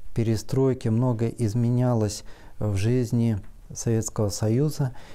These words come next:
и при этом обратили внимание на необходимость именно развития духовной составляющей общества.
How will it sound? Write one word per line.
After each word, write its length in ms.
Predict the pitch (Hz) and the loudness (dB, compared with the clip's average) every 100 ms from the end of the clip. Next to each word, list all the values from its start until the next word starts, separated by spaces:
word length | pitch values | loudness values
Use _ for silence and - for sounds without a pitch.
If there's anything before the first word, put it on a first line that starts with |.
| - - | -18 -10
и 540 | 110 117 120 120 113 98 - - | -2 2 2 2 2 0 -4 -4
при 140 | 117 | 0
этом 280 | 139 143 123 | 2 2 0
обратили 480 | 117 117 117 - 123 | 2 0 0 -2 0
внимание 460 | 120 120 127 131 123 | 2 2 2 2 2
на 140 | 113 | 2
необходимость 800 | 113 110 - 110 117 127 113 - - - | 0 0 -2 0 2 2 0 -4 -14 -4
именно 460 | 117 117 120 117 - - - - | 0 2 2 2 -2 -8 -8 -4
развития 560 | 110 107 123 123 - | -2 0 0 0 -2
духовной 480 | 107 117 - 135 113 | -2 -2 0 2 2
составляющей 840 | 98 107 - 107 98 101 95 - - | -2 -4 -2 0 2 0 0 -4 -6
общества. 680 | - 101 - - - - 92 | -2 -4 -4 -12 -10 -8 -8